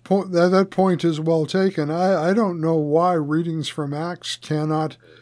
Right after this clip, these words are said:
appear along with readings from the epistles. Usually this, you know, the second lesson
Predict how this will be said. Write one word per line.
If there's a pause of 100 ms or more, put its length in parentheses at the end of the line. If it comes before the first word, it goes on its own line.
(200)
appear
along
with
readings
from
the
epistles.
Usually
this, (240)
you
know,
the (560)
second
lesson